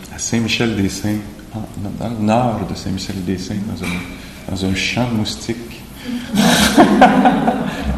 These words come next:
C'était magnifique, mais c'était dur de sortir dehors. <laughs> On regardait par la fenêtre les îles qu'on voyait et tout. Mais, euh, c'était un cours de, pour l'ucam, en fait, dans un programme d'un an et demi sur la présence attentive.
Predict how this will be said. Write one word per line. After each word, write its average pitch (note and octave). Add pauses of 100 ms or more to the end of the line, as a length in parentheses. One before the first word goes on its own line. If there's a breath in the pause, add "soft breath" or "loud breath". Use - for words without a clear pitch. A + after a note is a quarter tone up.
C'était -
magnifique, B2 (180)
mais G2
c'était -
dur A#2+
de A#2
sortir A2
dehors. G2 (180)
<laughs> D#3
On D#3
regardait B2
par C3
la G#2
fenêtre A2 (1000 loud breath)
les G2+
îles G#2
qu'on G2
voyait F#2+
et G2+
tout. - (800 loud breath)
Mais, F#2+
euh, G2
c'était -
un G2+
cours B2
de, G2
pour G2
l'ucam, A2
en G2
fait, -
dans F#2+
un F#2+
programme G2+
d'un G2+
an G#2+
et G#2
demi G2+
sur -
la F2+
présence G#2
attentive. G2+